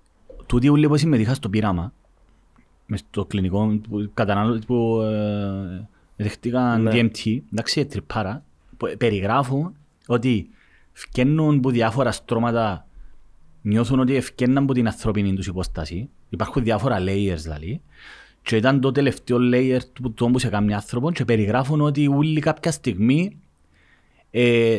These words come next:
Speaker 1: ε, ευκήκαν που τούτον που ονομάζεται άνθρωπος και έγιναν ένα με το φως, έγιναν ένα με το σύμπαν. Και τώρα το, το περιγράφουν όλοι. Στην θεωρία το, στους βουδιστές, μιλούμε, ο άνθρωπος πότε φτάνει, εν υπάρχει ούτε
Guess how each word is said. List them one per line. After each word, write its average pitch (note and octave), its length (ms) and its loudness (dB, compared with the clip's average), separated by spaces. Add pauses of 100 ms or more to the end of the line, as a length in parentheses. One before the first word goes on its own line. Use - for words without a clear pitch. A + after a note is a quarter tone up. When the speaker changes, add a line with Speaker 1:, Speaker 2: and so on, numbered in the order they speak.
(220)
Speaker 1:
ε, A#2 260 -4
ευκήκαν E3+ 480 0
που F3 100 4
τούτον C3 240 4
που B2+ 60 6
ονομάζεται G#2+ 440 2
άνθρωπος G2 640 -4
και C#3+ 140 -2
έγιναν C#3 480 0
ένα F3 140 0
με F#3 120 0
το D#3 120 2
φως, - 520 0
έγιναν C3 380 2
ένα D#3+ 160 0
με D#3+ 240 0
το D3 120 -2
σύμπαν. A#2+ 500 0 (580)
Και A#2+ 100 0
τώρα D3 200 4
το, D3+ 360 2
το C3+ 120 -2
περιγράφουν C#3 760 2 (160)
όλοι. A#2 500 4 (1040)
Στην A#2 600 2
θεωρία A#2+ 480 2
το, D3+ 500 2
στους - 260 -10
βουδιστές, G#2 800 0 (1300)
μιλούμε, A2 460 0 (120)
ο G2+ 240 -2
άνθρωπος D3+ 400 -2
πότε D#3+ 200 0
φτάνει, G#2 480 0
εν A#2+ 80 2
υπάρχει D3+ 320 2
ούτε B2 460 0